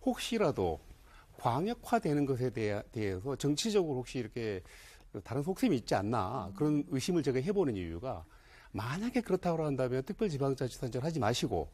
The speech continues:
Speaker 1: 아예 또 광역화하자, 이런 논의를 좀 했으면 한다는 얘기고요. 특별히 메가시티와 관련해서는 저는 원칙적으로 찬성합니다. 왜냐하면 지금처럼 수도권, 비수도권 간의 이 불균형 발전이 심각한 상황에서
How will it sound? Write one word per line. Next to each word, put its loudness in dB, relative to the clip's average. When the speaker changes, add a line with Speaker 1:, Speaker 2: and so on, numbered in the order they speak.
Speaker 1:
아예 0
또 -6
광역화하자, 0
이런 6
논의를 6
좀 0
했으면 -2
한다는 -4
얘기고요. -8
특별히 2
메가시티와 2
관련해서는 2
저는 2
원칙적으로 2
찬성합니다. 0
왜냐하면 2
지금처럼 0
수도권, 2
비수도권 -6
간의 0
이 -2
불균형 4
발전이 2
심각한 0
상황에서 -2